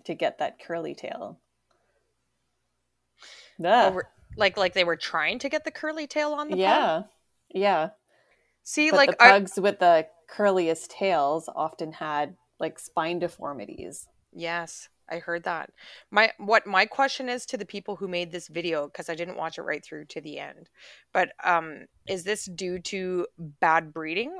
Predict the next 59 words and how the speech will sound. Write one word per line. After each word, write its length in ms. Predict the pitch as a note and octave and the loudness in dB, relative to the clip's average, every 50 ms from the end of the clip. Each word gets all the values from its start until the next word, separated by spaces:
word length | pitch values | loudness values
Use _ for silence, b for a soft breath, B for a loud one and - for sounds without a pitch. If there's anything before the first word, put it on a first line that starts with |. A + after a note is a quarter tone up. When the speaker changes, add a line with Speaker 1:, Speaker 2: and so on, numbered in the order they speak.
| - | -2
Speaker 2:
or 160 | - F3 E3+ E3+ | 2 2 2 2
is 100 | D#3 E3 | 0 -2
it 160 | E3 D#3+ - | -4 -4 -2
that 260 | D#3+ D#3 - - _ | -2 -2 -2 -4 _
people 440 | - - E3+ D#3+ - D#3+ D#3+ D#3+ - - | -16 -14 -12 -10 -6 -6 -4 -4 -4 -2
are 160 | D#3+ D#3+ D#3 | -4 -4 -4
looking 320 | D3+ D#3+ C#3+ - E3+ D#3+ | -6 -8 -10 -10 -14 -14
for 180 | D3+ - D#3+ D#3 | -10 -8 -8 -8
these, 240 | D3 D#3 D3+ D3+ - | -8 -10 -12 -10 -10
like, 160 | D3 C#3+ - | -10 -10 -10
specific 500 | - - - D#3 - - D#3+ - D3 - _ | -12 -14 -14 -14 -12 -12 -12 -12 -14 -12 _
things? 260 | D#3 C#3+ C#3 - - | -12 -12 -12 -14 -14
'Cause, 260 | - - E3 D3+ - | -12 -12 -10 -10 -12
you 160 | - - E3+ E3 | -12 -10 -8 -6
know, 280 | E3 E3 D#3+ D#3+ D#3+ - | -6 -6 -8 -8 -12 -16
when, 320 | _ E3+ F3+ E3+ E3+ E3 - | _ -8 -8 -8 -8 -10 -10
when 180 | E3+ E3+ E3+ E3+ | -10 -10 -8 -8
we 120 | F3+ F#3 | -8 -8
talk, 260 | - - F3+ E3+ E3+ - | -6 -4 -4 -4 -4 -4
we 160 | E3 E3 E3 | -8 -10 -10
did 160 | D#3 F3 E3 | -10 -12 -6
an 80 | E3 D#3+ | -4 -4
episode 400 | D#3+ - - - - E3 D#3 D3+ | -6 -6 -8 -8 -6 -6 -6 -6
on 220 | D3+ D3 D3 C#3+ | -8 -10 -12 -18
breeders 800 | - - D#3+ D#3+ D#3+ D#3+ D#3 - - F#2+ - E3+ G#3+ G#3+ - - B B B B B B B B B _ | -14 -10 -8 -8 -6 -6 -8 -8 -10 -10 -10 -10 -10 -12 -16 -20 B B B B B B B B B _
and 160 | - E3 D#3 | -8 -8 -6
just 180 | D3+ D#3+ D#3 - | -8 -10 -12 -6
talked 220 | - E3 E3 D#3 - | -4 -4 -4 -4 -4
about 180 | D#3 D#3+ C#3+ | -6 -6 -6
some 140 | - E3+ D#3 | -6 -8 -10
of 80 | D3+ D3 | -10 -12
the 80 | D3+ | -8
things 260 | D#3 - E3 D#3+ D#3 - | -4 -4 -4 -4 -6 -12
to 140 | - E3 | -14 -10
look 220 | D3+ D3 D3+ - - | -8 -8 -8 -6 -4
out 200 | D3+ D3+ D3+ - | -6 -6 -6 -6
for. 380 | _ D3+ C3+ B2+ C#3+ D#3+ D#3+ - | _ -6 -4 -2 -2 -2 -2 -2
And 140 | - D#3+ E3 | -2 -4 -2
now 160 | D#3+ D#3+ E3+ | -4 -4 -4
since 320 | F3 - E3+ D#3+ - - | -6 -8 -10 -12 -12 -12
doing, 340 | - E3+ D#3+ D#3+ D#3+ D#3+ D#3 | -10 -10 -8 -8 -10 -10 -8
like, 240 | D3+ D3 D3 - _ | -8 -8 -8 -8 _
more 220 | D#3+ D#3+ D#3 D#3 | -10 -6 -6 -6
of 80 | D#3+ D#3 | -2 -2
our 260 | D#3+ D#3 D3 - - - - | 0 0 0 -2 -6 -10 -18
confirmation 720 | - - F3 D3+ - - D3+ D#3 E3 F3+ F#3+ - - F3 E3 | -8 -6 -6 -6 -6 -8 -8 -6 -6 -6 -6 -8 -10 -10 -10
shows 360 | - - F3 F3 F3 F3 E3 | -4 -2 0 0 0 -2 -6
and 140 | F3 G3 G3 | -6 -6 -6
talking 380 | F#3 E3 D3+ F3 F3 E3+ E3+ | -4 -4 -4 -4 -4 -6 -6
Speaker 1:
Mm-hmm. 80 | E3 D3+ | -8 -6
Speaker 2:
about, 260 | D3 D#3+ D#3 D#3 C3+ | -4 -2 -2 -2 -4
like, 240 | - D#3 D#3+ - _ | -4 -6 -6 -4 _
the 80 | E3+ D#3+ | -10 -8
breed 300 | D3 D#3+ D#3 D3+ C#3+ - | -8 -8 -10 -10 -10 -14
standards 500 | - - G#3 G3+ G3+ G3+ G#3 G3+ F#3+ - | -8 -4 -2 -2 0 -2 -4 -6 -8 -10
and 80 | F#3 | -10
stuff 160 | - - F3 - | -8 -8 -4 -4
like 160 | F#3 E3+ - | -4 -4 0
that, 260 | - E3+ E3+ E3+ - | 2 4 4 4 2